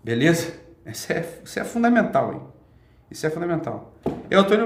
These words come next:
eu morei lá, morei perto de Richmond mesmo. Brenda Alexine, morei lá perto. Tá bom?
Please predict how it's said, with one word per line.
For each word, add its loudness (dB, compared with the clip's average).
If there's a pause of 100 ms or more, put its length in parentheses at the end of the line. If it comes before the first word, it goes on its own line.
eu 6
morei 2
lá, 0
morei 0
perto -2
de -2
Richmond -6
mesmo. -2 (340)
Brenda -2 (560)
Alexine, -8 (140)
morei -6
lá -4
perto. -10 (920)
Tá 10
bom? 6